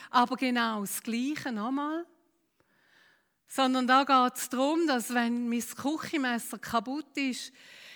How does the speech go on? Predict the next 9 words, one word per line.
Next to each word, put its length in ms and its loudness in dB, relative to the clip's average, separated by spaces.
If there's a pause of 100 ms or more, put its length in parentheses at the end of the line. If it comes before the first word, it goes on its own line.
ich 300 0
ein 160 2 (340)
komplett 840 2
neues 540 2
Instrument, 1040 -2
eine 240 2
neue 420 2
Maschine 640 0
kaufe, 840 -2